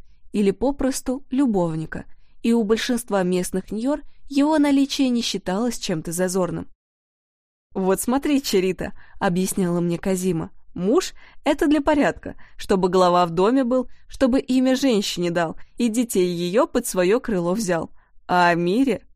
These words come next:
он для души, да и для тела, чего уж там", с усмешкой добавляла она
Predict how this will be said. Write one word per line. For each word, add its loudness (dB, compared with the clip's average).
он -2
для 2
души, -4
да 0
и 4
для 4
тела, 0
чего 0
уж -4
там", -6
с -6
усмешкой 0
добавляла 0
она -2